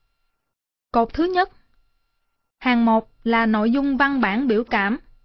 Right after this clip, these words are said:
Hàng thứ hai, mục đích biểu cảm. Hàng thứ ba, phương tiện biểu cảm.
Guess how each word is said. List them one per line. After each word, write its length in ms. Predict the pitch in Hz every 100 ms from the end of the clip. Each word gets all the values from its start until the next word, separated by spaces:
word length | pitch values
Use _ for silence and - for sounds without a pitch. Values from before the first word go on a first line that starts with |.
| _ - - - -
Hàng 220 | - 247
thứ 160 | 226 311
hai, 340 | 311 285 277 262 -
mục 220 | 226 220
đích 220 | 302 -
biểu 240 | 214 208 233
cảm. 360 | 220 196 226 - - _ _ _ _ _
Hàng 220 | 247 226
thứ 160 | 277 294
ba, 300 | 254 254 254 - _ _
phương 260 | - 285 285
tiện 280 | 233 208 220
biểu 180 | 202 226
cảm. 320 | 214 190